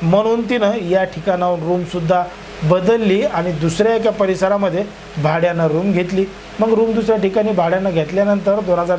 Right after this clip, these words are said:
तेवीसमध्ये पुन्हा एकदा तो जो आरोपी आहे नवऱ्याचा मित्र, तो पुन्हा त्या महिलेच्या घरी गेला आणि महिलेच्या घरी गेल्यानंतर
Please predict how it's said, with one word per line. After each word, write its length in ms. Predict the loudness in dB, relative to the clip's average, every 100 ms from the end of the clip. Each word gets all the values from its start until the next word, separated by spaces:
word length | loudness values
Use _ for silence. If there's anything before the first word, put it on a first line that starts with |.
| -2
तेवीसमध्ये 560 | -2 0 0 0 2 0 -2 -14 -16 -2
पुन्हा 280 | 0 2 2
एकदा 260 | 0 0 0
तो 200 | 2 0
जो 120 | 2
आरोपी 480 | 2 2 0 0 0
आहे 320 | 2 2 0
नवऱ्याचा 440 | 0 0 0 0 -4
मित्र, 340 | -2 0 0 -2 -8 -20 -4
तो 80 | -2
पुन्हा 300 | 0 2 2
त्या 160 | 2 0
महिलेच्या 480 | 2 2 2 2 0
घरी 280 | 0 -2 0
गेला 260 | 2 0 -4 -16 -12 -6
आणि 120 | -2
महिलेच्या 500 | 0 0 0 0 -2
घरी 280 | -2 -2 0
गेल्यानंतर 600 | 0 0 0 -2 -2 -6